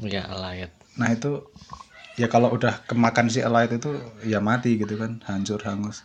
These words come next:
Speaker 1: Karatan, Bro.
Speaker 2: Karatan ya?
Speaker 1: Kalau nggak salahnya ada scene
Speaker 2: Iya sih.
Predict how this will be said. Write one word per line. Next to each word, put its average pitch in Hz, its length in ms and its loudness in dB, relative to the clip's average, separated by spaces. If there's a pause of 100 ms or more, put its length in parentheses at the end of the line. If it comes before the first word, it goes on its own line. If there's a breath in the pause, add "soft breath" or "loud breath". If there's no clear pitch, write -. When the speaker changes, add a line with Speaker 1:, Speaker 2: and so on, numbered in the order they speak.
Speaker 1:
Karatan, 107 520 -4
Bro. 104 200 -10 (560)
Speaker 2:
Karatan 107 480 -4
ya? - 40 -12 (120)
Speaker 1:
Kalau 95 160 -8
nggak 95 120 -12
salahnya 101 320 -6 (280)
ada 98 440 -6
scene 98 400 -8 (240)
Speaker 2:
Iya 113 200 -4
sih. 113 160 -10